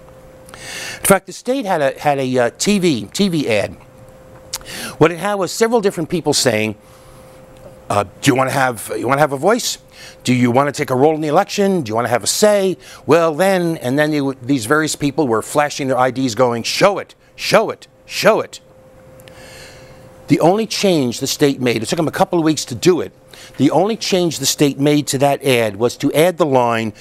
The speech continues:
"You will be asked but not required to show an acceptable photo I D on election day," at the end of it. It's the only change they made. In short,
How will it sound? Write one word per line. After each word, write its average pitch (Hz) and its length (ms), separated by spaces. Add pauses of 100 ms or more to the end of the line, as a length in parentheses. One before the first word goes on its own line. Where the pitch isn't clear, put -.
(200)
"You 139 160
will 147 100
be 143 180
asked 175 300
but 143 140
not 135 200
required 156 500
to 135 80
show 139 240
an 131 60
acceptable 139 520
photo 135 360
I 127 160
D 123 240
on 117 140
election 120 420
day," 107 320
at 110 180
the 123 160
end 107 180
of 87 120
it. - 120 (1080)
It's - 100
the - 60
only 123 220
change 107 380
they 101 120
made. 82 400 (1200)
In 180 120
short, 226 420